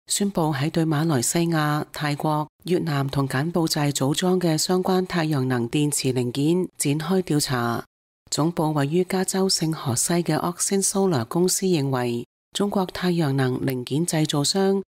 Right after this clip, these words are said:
通過將生產轉移到東南亞國家，嚟規避美國對中國製造太陽能產品嘅現有懲罰性關稅。據該公司提供嘅信息，喺呢四個國家經營嘅太陽能公司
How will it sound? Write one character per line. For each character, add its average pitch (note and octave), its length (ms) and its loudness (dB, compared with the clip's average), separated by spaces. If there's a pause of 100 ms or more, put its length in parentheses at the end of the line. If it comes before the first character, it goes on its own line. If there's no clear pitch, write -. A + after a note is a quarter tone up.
(100)
通 G#3 160 0
過 E3 220 0
將 G3 200 0
生 G3 220 0
產 C#3+ 320 -2
轉 E3 180 0
移 D3 120 2
到 D#3 180 0
東 G3 220 -2
南 C3 240 -4
亞 D3 180 -2
國 D3 240 -2
家， E3+ 320 0 (320)
嚟 C#3 100 2
規 G3 220 0
避 D3+ 220 0
美 C#3 160 2
國 D#3+ 260 -2
對 D#3+ 100 0
中 G3 240 2
國 D#3+ 280 0 (120)
製 E3+ 140 0
造 D3 220 0
太 F3 200 0
陽 D#3 200 4
能 B2+ 240 2
產 C3+ 220 -2
品 E3 280 -2
嘅 D#3+ 180 0
現 D3 160 2
有 D3 200 2
懲 C3 260 -2
罰 C3+ 160 -2
性 C#3 260 0
關 D#3 240 -2
稅。 D3 420 0 (440)
據 D#3+ 120 2
該 F3+ 180 0
公 F#3+ 180 2
司 F#3 220 0
提 C#3 220 -2
供 D#3+ 180 -2
嘅 E3 80 2
信 C#3+ 220 0
息， F#3 300 0 (340)
喺 C#3 80 2
呢 F3+ 160 2
四 D#3+ 200 0
個 D#3+ 160 -2
國 D#3+ 260 -2
家 F#3 200 0
經 F#3 200 0
營 B2+ 180 2
嘅 D3+ 160 0
太 D#3+ 200 -2
陽 D3+ 180 0
能 A#2+ 240 0
公 F3+ 200 2
司 - 160 0